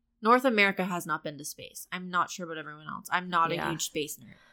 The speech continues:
Speaker 2: I think the Soviets, the Soviets are the first to make it to space, and I think
Speaker 1: Yeah.
Speaker 2: they make it in nineteen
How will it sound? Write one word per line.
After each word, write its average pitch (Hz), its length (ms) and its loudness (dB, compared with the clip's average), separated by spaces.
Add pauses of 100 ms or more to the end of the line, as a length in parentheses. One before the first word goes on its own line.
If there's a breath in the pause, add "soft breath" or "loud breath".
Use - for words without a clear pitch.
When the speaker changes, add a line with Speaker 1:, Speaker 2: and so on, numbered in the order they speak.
(140 soft breath)
Speaker 2:
I 185 120 2
think 233 180 0
the 277 100 0
Soviets, 208 540 2
the 185 120 -6
Soviets 269 360 0
are 262 60 -12
the 254 80 -6
first 214 260 -2
to 196 60 -2
make 190 160 0
it 180 80 -6
to 180 60 -8
space, 160 380 0
and 147 120 -4
I 143 80 -6
think 202 180 0
Speaker 1:
Yeah. - 60 0
Speaker 2:
they 262 140 6
make 208 220 2
it 190 200 2
in 160 500 -2
nineteen 147 560 -6